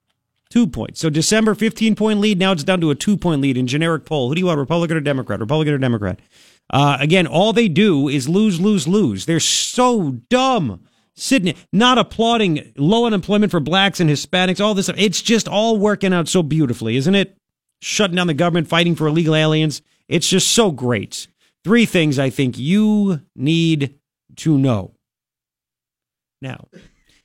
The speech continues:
let's go to this. By the way, I have this story on my Facebook page, facebook dot com slash Garrett Lewis Radio. Like it and follow it, uh, at Garrett Lewis on Twitter. I tweeted it. I Facebooked it. I've done it all.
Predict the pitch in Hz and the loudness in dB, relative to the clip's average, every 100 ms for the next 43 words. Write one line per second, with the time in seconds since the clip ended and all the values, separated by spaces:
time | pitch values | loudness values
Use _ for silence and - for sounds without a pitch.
0 | _ 151 175 190 156 127 170 151 104 - | _ -2 2 2 2 2 2 2 -2 -6
1 | - 139 185 175 180 - 170 170 156 135 | -2 0 2 2 0 0 0 2 0 0
2 | 175 175 175 160 170 160 - 170 - 170 | 0 0 -2 0 2 2 0 0 0 -2
3 | 147 151 143 156 147 147 123 113 151 143 | 2 0 2 0 0 0 -2 -2 -2 0
4 | 127 123 113 190 208 190 180 170 165 147 | -2 -2 -2 0 2 2 2 2 0 -2
5 | - _ _ - 180 220 208 202 143 127 | -10 _ _ 0 2 2 2 2 0 -2
6 | - 202 208 214 208 202 139 160 147 135 | -2 0 2 2 0 -2 -2 0 2 2
7 | 120 165 190 139 180 151 180 185 156 135 | 0 0 0 0 0 2 0 0 0 -2
8 | - 226 214 202 151 - - 233 208 202 | -2 0 0 0 0 -2 0 2 2 0
9 | 196 127 117 117 101 - 226 202 - 202 | -2 -4 -4 -4 -4 0 0 0 0 0
10 | 196 156 135 131 190 160 104 - | 0 0 0 0 2 2 -2 -6